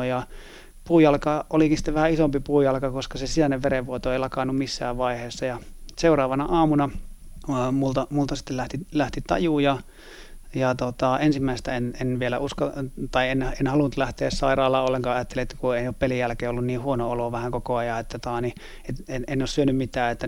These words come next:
pitäisi tässä ehkä ottaa sitten jotain, joku suklaapatukka ehkä, niin, ja söin sen. Ja,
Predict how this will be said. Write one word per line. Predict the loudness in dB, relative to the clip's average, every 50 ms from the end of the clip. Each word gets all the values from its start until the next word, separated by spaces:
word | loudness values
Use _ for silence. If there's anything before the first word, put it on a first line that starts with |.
| -6 -6
pitäisi | -2 -2 -2 -2 -2
tässä | -6 -8 -6 -6 -8
ehkä | -8 -6 -6 -4 -4
ottaa | -6 -4 -4 -6 -4
sitten | -2 -4 -4
jotain, | -4 -2 -4 -4 -4 -6
joku | -4 -4 -4
suklaapatukka | -4 -4 -4 -2 0 0 0 0 -4 -6 -6 -10 -6 -6 -4 -4
ehkä, | -4 -4 -4 -6 -6
niin, | -6 -6
ja | -6 -8
söin | -6 -6 -4 -4 -4
sen. | -2 -2 -2 0 0 0
Ja, | -2 -2